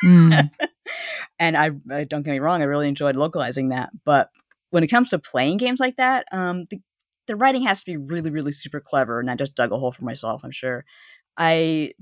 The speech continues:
Speaker 2: bounced really quickly off Dream Daddy. I just didn't find it engaging, but I know people who absolutely are mad about it, so I'm sure this is the same situation.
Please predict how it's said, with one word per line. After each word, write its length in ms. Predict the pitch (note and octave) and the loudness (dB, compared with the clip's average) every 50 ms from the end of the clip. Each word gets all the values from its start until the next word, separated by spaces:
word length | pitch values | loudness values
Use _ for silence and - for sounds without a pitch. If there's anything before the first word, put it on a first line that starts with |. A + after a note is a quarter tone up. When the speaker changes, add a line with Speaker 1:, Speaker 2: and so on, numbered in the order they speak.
| - | -4
Speaker 2:
bounced 360 | - F3+ F#3 G3+ G3 - - D3+ | -2 0 0 0 -2 -6 -10 -8
really 260 | D3+ E3 D#3 D#3 C#3+ | -6 -6 -4 -6 -6
quickly 400 | - - C#3+ C#3 - C3 C3 - | -8 -8 -8 -6 -6 -6 -6 -4
off 400 | - A#2+ C3 C3 C3 - - - | -2 -2 0 0 -2 -4 -6 -12
Dream 260 | - C3 C3 C#3+ D3 | -6 -4 -2 0 0
Daddy. 340 | D3 D3 C#3+ D3+ D#3 D#3+ C#3 | 2 2 2 2 2 2 0
I 60 | A#2+ | 0
just 220 | - C3+ C3 - _ _ _ _ - | 0 -2 -6 -10 _ _ _ _ -6
didn't 240 | - A2+ C3 - - _ - - - - - | -4 -4 -4 -4 -6 _ -20 -20 -20 -18 -10
find 280 | - G#2+ A2+ B2+ C3 C3 | -4 -2 -2 0 0 0
it 120 | C3+ - - _ _ _ _ _ - | -2 -4 -6 _ _ _ _ _ -8
engaging, 720 | B2 C3 B2+ - F#2 G#2+ C3+ C#3 D3 D3 D3 D3+ D3+ C#3+ - | -6 -6 -6 -4 -4 -4 -4 -2 -2 -2 -2 -2 -2 -4 -4
but 200 | A#2 A2 F2+ - - | -4 -4 -4 -4 -4
I 80 | B2 C3 | -4 -2
know 220 | C3 C3 C3+ - _ | -2 -2 -2 -4 _
people 260 | - D3+ D3 - D#3 D#3+ | -8 -10 -8 -6 -4 -2
who 80 | D#3+ D3 | 0 0
absolutely 440 | D#3 D#3 E3 - D3 - E3+ F3 | 0 0 -2 -8 -10 -6 -2 -2
are 60 | E3+ D#3+ | 0 0
mad 180 | D#3 D#3 G#3+ A3 | 0 0 -2 -2
about 220 | D#3 B2+ A2+ G#2 | -2 -4 -4 -4
it, 120 | G#2+ - - | -6 -8 -8
so 400 | - C#3+ C#3 C#3 C#3 C#3 C3 - _ | -4 -2 0 0 0 -2 -4 -8 _
I'm 260 | - B2+ C3 B2+ C3+ C3+ | -4 -4 -2 -2 -4 -4
sure 260 | - - C3+ C3+ C#3 | -4 0 2 4 4
this 100 | D3 D#3 | 4 2
is 100 | D3+ D3+ | -2 -2
the 100 | D3+ D3 | -2 -2
same 180 | - D#3+ D#3+ - | 0 0 0 0
situation. 500 | E3+ C#3 D3 D3+ F3 G3 - - C#3+ | -2 -2 0 0 0 0 -2 -6 -10